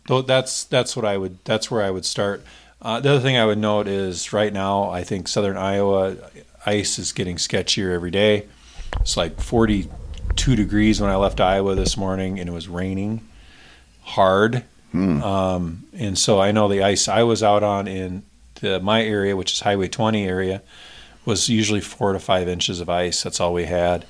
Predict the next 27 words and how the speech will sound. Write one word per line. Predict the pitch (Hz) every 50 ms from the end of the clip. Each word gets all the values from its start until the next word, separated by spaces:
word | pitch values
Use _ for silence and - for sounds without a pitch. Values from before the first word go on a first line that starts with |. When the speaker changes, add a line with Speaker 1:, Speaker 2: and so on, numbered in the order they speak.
| - - - - - - - _ _
Speaker 1:
And | - - 101 95 95 90 90 90
now | 90 90 90 90
with | 90 -
this | - 107 - -
rain | - 98 98 98 95
in | 92 87
forties, | - - 98 95 101 101 98 92 85 80 - - - - -
I | 110
mean, | 95 92 90 87 85 80 - - - - - - - - - - - -
it, | - - - 135 - - - - 78
Speaker 2:
Whether | 80 76 78 82
you | 87 80
can | 95 95
even | 87 87 87 82 87
get | 87 80
out, | 80 82 95 -
maybe | - 92 85 82 80 82
this. | 78 80 80 - -
Speaker 1:
Yeah, | 123 127 131 139 143 143 143 135 135
I | 127 139
mean, | 139 139 131 131 123
some | 113 - 147 139
of | 143 143 135
it's | 147 127 - -
gonna | - 151 135 127 120
be | 110 117 113 113 110 110 110
just, | 107 107 98 - - -